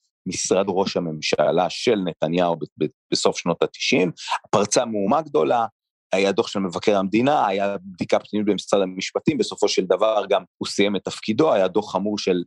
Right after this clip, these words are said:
היועץ המשפטי בזמנו רובינשטיין. מאז מה שאנחנו יודעים זה שנוצרו המון נהלים, הייתה ועדה פנימית, לבנת משך, והייתה ועדה כזאת במשרד המשפטים בתחילת שנות האלפיים, יצרו ארבעים או חמישים נהלי עבודה מאוד מאוד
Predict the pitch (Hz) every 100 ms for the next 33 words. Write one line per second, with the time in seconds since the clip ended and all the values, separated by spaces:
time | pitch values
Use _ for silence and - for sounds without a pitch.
0 | - 82 82 87 92 101 - 82 98 87
1 | 82 87 87 127 160 147 - 147 143 -
2 | - - 110 120 - 160 185 165 151 151
3 | 156 143 127 - 101 - 101 95 110 139
4 | 147 117 117 - 98 - _ 113 110 -
5 | - 160 117 120 135 123 95 120 120 98
6 | 110 98 95 - - 92 139 - 92 -
7 | 104 - 101 - 113 - 80 82 101 92
8 | 87 95 - - 87 85 85 95 90 87
9 | - - 101 95 87 - 90 90 95 87
10 | 78 80 156 147 113 _ _ - - 127
11 | 120 95 95 123 120 - 87 - 120 117
12 | 104 85 101 110 90 90 107 107 - 127
13 | 117